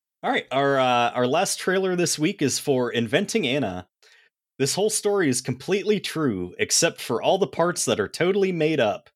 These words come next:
Uh, audacious entrepreneur or con artist, a reporter digs into how Anna Delvey convinced New York's elite she was a German heiress,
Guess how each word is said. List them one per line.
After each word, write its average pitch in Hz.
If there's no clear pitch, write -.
Uh, 98
audacious 151
entrepreneur 156
or 131
con 147
artist, 90
a 98
reporter 139
digs 127
into 127
how 117
Anna 202
Delvey 143
convinced 110
New 123
York's 131
elite 123
she 131
was 110
a 110
German 135
heiress, 101